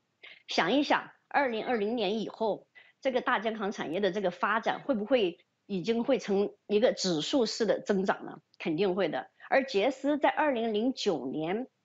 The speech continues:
它的定义就已经是要去到全球，帮助全球十亿人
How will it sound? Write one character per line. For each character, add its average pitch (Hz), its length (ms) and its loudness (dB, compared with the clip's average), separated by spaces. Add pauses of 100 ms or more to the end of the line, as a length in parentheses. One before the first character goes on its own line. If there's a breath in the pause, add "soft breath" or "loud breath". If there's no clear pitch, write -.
(200 loud breath)
它 262 140 2
的 226 80 0
定 214 300 -2
义 220 160 2
就 233 120 2
已 165 160 2
经 202 160 2
是 208 420 0
要 208 180 2
去 - 180 -4
到 190 140 2
全 - 260 -4
球， 175 160 0
帮 196 200 0
助 202 120 2
全 170 220 -4
球 180 160 0
十 175 340 0
亿 254 140 4
人 165 340 2